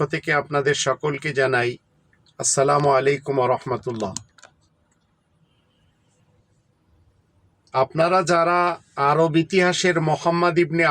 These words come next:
আবদুল্লাহকে রসুলুল্লাহ মনে করে চলেছেন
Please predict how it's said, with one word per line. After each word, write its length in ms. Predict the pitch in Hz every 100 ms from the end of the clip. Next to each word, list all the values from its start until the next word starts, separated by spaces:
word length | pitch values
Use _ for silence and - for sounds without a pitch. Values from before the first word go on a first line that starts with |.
| 143
আবদুল্লাহকে 720 | 127 147 151 160 160 170 139 123 - _ _ _ _ _ _ _ _
রসুলুল্লাহ 760 | 127 139 - 190 185 185 180 170
মনে 280 | 160 156 170
করে 260 | 180 175 160
চলেছেন 440 | 156 143 143 131